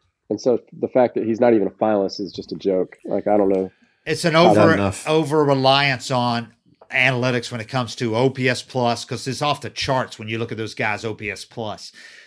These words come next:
Speaker 2: But I mean, ten years ago, but nobody even knew what that was. Everybody was looking at, you know, if you look at the traditional numbers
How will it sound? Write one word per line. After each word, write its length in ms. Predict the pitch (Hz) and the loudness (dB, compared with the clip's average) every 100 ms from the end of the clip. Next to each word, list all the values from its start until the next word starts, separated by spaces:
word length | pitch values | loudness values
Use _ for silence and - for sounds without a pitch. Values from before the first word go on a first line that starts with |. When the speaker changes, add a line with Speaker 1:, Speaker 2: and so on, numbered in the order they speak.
| _ _ | _ _
Speaker 2:
But 120 | 160 | 0
I 40 | 160 | 2
mean, 180 | 160 | 2
ten 240 | 143 185 170 | 2 2 4
years 220 | 190 156 | 2 2
ago, 160 | 143 147 | 2 2
but 200 | 156 147 | 2 2
nobody 200 | 160 170 | 0 2
even 160 | 147 | 0
knew 80 | 151 | 0
what 140 | 156 151 | 2 0
that 160 | 117 | 0
was. 420 | 123 202 131 90 - | 2 2 0 -4 -4
Everybody 320 | 143 160 151 | 0 0 0
was 200 | 135 - | -2 -2
looking 280 | 151 151 151 | 0 0 0
at, 200 | 135 120 | 0 0
you 80 | 139 | -2
know, 220 | 131 131 | -2 -4
if 140 | 131 151 | -4 0
you 60 | |
look 140 | 185 190 | 0 0
at 100 | 143 | -2
the 80 | |
traditional 600 | 139 143 127 151 147 156 | -8 -4 0 0 0 -6
numbers 640 | 131 147 156 120 120 143 | -2 -2 0 -2 -4 -4